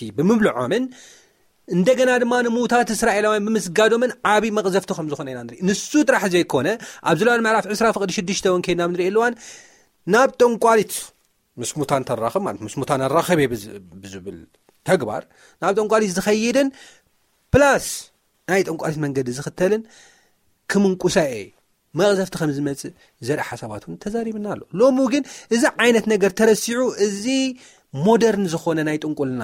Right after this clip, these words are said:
ስራሕ፣ ሞደርን ዝኾነ ዘመናዊ ዝኾነ ንሙታት ናይ መስጋድ፣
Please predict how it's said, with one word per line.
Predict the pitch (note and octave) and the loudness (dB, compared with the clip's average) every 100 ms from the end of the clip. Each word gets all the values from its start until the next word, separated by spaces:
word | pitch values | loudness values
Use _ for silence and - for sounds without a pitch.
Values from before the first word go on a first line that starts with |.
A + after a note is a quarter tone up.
| G#2 | -8
ስራሕ፣ | - F2+ - - - F#3 | -10 -14 -16 -20 -8 0
ሞደርን | A#3+ A#3 A3+ A3 | 2 4 2 0
ዝኾነ | F#3 E3 F#3+ F3 - - - | -2 0 0 0 -4 -16 -2
ዘመናዊ | C#3+ A#3 A3+ A3+ A3+ | 2 4 4 2 0
ዝኾነ | F#3+ F#3+ G3 G#3 F3 - - - E3 F3 F#3+ G3+ | -2 -2 -2 0 -2 -6 -20 -8 -6 -6 -4 0
ንሙታት | G3+ A3 A3 G3+ | 2 2 0 0
ናይ | G3 | 0
መስጋድ፣ | G3+ - D3 F3 D#3 | 0 -2 -2 0 -2